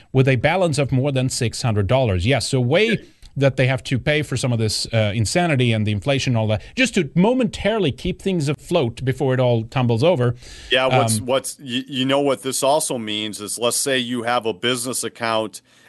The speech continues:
Speaker 2: or that you move money from savings to checking, that also counts. These are ser-, very, it isn't just deposit or withdrawal in the fine print. It's any time you move money at a bank. This is also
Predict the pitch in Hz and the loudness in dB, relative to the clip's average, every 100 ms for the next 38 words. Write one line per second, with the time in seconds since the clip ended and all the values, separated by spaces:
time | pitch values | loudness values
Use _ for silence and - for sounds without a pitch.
0 | - 113 113 113 113 117 117 120 117 123 | -6 0 2 2 0 -2 -2 -2 -2 0
1 | 131 110 123 127 113 117 104 - 120 120 | -2 0 0 0 -6 -8 -8 -2 0 -2
2 | 113 104 - 98 - 127 131 113 98 101 | -4 -10 -12 -12 -2 -2 -2 -10 -4 -4
3 | 110 120 120 - 117 98 98 90 87 - | -2 0 0 0 -6 -6 -10 -10 -10 -14
4 | - - 113 120 113 113 - 139 143 127 | -16 -18 -4 -2 -2 -4 -2 0 0 0
5 | 127 131 139 113 139 147 127 123 110 - | -2 0 -2 0 0 0 -4 -4 -6 -8
6 | - 113 117 107 107 98 95 - 123 147 | -4 -2 -2 -2 -8 -6 -10 -4 0 2
7 | 123 98 - 113 139 135 98 87 _ - | 0 -4 -6 -4 -4 -6 -8 -10 _ -20
8 | - 120 - 131 143 139 139 123 113 110 | -8 -8 -2 0 0 -2 -4 -4 -6 -6
9 | 117 95 120 117 98 95 123 127 107 _ | -8 -2 -2 -2 -4 -4 -2 -2 -4 _
10 | - - 107 107 165 202 - - _ _ | -20 -20 -14 0 2 2 -2 -6 _ _
11 | _ 135 131 - 131 143 147 147 113 | _ -4 -4 -2 0 0 0 -2 -2